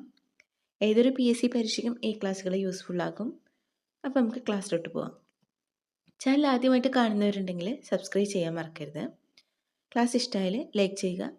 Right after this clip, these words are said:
മാക്സിമം ഷെയർ ചെയ്യുക. ആഹ്, ഇതിനു മുൻപുള്ള ക്ലാസ്സുകളൊക്കെ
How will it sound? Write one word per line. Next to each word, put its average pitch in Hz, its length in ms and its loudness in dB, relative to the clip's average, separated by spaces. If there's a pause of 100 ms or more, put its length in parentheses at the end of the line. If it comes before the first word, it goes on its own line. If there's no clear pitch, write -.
മാക്സിമം 180 380 -6
ഷെയർ 180 200 -4
ചെയ്യുക. - 280 -12 (1500)
ആഹ്, 202 280 0 (320)
ഇതിനു 262 260 4
മുൻപുള്ള 262 420 6
ക്ലാസ്സുകളൊക്കെ 220 560 0